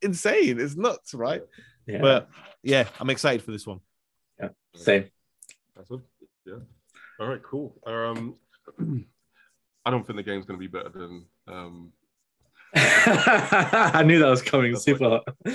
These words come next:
Speaker 3: gotta get that in every episode. Pow.
Speaker 2: <laughs>
Speaker 3: Anyway, moving on. Uh, From Software has reportedly sent out a customer survey that has revealed the existence of a new mech combat game, which is assumed to be Armored Core six.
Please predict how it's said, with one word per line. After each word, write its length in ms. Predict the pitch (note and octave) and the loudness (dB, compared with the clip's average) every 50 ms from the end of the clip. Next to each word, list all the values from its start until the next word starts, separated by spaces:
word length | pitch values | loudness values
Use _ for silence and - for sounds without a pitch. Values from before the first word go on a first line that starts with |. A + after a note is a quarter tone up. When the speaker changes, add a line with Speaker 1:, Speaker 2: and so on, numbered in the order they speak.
| C#4 C#4 B3+ G#3+ - - - - | -6 -6 -6 -6 -6 -6 -4 -2
Speaker 3:
gotta 200 | F3 D#3+ C3+ G2+ | -2 -2 -2 0
get 200 | F#2+ G#3+ G#3 D3 | 0 0 0 0
that 40 | - G2 | -2 -4
in 60 | G2+ | -10
every 200 | G2+ G#2 G2+ G#2 | -10 -10 -10 -8
episode. 480 | G2 - - G3+ G2+ G2+ G#2+ G#2 E3 C#3 - - A2 | -6 -4 -4 -4 -2 -2 -4 -4 -6 -6 -6 -4 -4
Pow. 280 | A2+ A2 G2+ D#3 D3 - - | -2 0 0 0 0 -2 -6
Speaker 2:
<laughs> 60 | - D3 | -10 -8
Speaker 3:
Anyway, 240 | C3+ C3 B2+ B2 A2+ | -4 -2 0 0 0
moving 260 | A#2+ C#3 D3 C#3+ C3+ C3 | 0 0 0 0 0 0
on. 160 | A#2+ G#2+ G2+ - - - - - _ | -2 -4 -6 -8 -14 -20 -20 -10 _
Uh, 280 | A#2+ A#2 A#2 A2+ A2 A2+ | -2 0 0 0 0 -2
From 220 | D#3+ C#3 D3 D3 | -2 -4 -4 -4
Software 460 | C#3 - D3 C#3 B2+ - C3 A#2+ A#2 G#2 | -2 -2 -2 -4 -2 -4 -4 -4 -4 -4
has 180 | A2 A2+ F#2+ | -6 -8 -8
reportedly 440 | - G2+ - - B2 A#2+ A2+ A2+ G#2 | -10 -12 -10 -8 -8 -6 -6 -8 -10
sent 340 | - - A2+ G#2+ G#2 G#2 - _ _ - | -10 -8 -10 -10 -10 -12 -18 _ _ -10
out 280 | G#2 G#2 G2+ F#2+ F#2+ - _ - | -8 -6 -6 -8 -10 -12 _ -14
a 100 | F#2+ F2+ | -14 -14
customer 440 | - - C#3+ C3 - - B2 A2+ | -14 -14 -14 -14 -14 -12 -14 -14
survey 600 | G#2 - - A2 G2+ G2 - - F2+ - - F#2+ - - | -12 -12 -12 -12 -12 -12 -12 -14 -14 -16 -16 -16 -16 -14
that 100 | G2 F#2 | -14 -14
has 140 | F#2 - | -14 -16
revealed 420 | G2 F#2+ F#2+ - G2 G2 G2 G2 G2 | -16 -18 -16 -14 -14 -14 -14 -14 -14
the 60 | F#2+ | -16
existence 580 | F2+ E2+ - - A2 G#2 - - G2+ F#2+ F#2 _ | -18 -18 -18 -18 -18 -18 -18 -16 -18 -18 -18 _
of 140 | - - | -20 -20
a 60 | F#2 F2+ | -20 -18
new 300 | F#2 G2+ A2+ A#2+ A#2+ A2 | -16 -14 -12 -12 -12 -12
mech 420 | G2+ G2+ A2+ B2+ - - _ _ _ _ | -10 -10 -10 -10 -10 -12 _ _ _ _
combat 480 | - - - A#2+ B2+ B2 - - - - | -20 -14 -12 -10 -10 -10 -10 -12 -14 -14
game, 300 | F#2 E2+ E2+ F2 F#2 A#2+ _ _ _ _ _ _ _ _ | -18 -18 -18 -20 -20 -20 _ _ _ _ _ _ _ _
which 200 | - G#2 G2 - | -16 -16 -16 -16
is 80 | G2 F#2 | -18 -18
assumed 380 | F#2 - - - B2 C3+ C3+ B2+ | -18 -16 -12 -10 -8 -8 -10 -10
to 80 | - F#2+ | -14 -16
be 320 | - F2+ F2+ F2+ G2 - _ _ _ _ _ _ _ | -14 -14 -14 -16 -16 -18 _ _ _ _ _ _ _
Armored 360 | - F#2+ G2+ G#2+ G#2+ G#2 - | -12 -10 -10 -10 -12 -14 -16
Core 260 | - - - G2 F#2 F#2 | -20 -20 -18 -18 -18 -18
six. 640 | - - - G#2 - - _ - - - _ _ | -20 -20 -18 -20 -20 -20 _ -20 -20 -20 _ _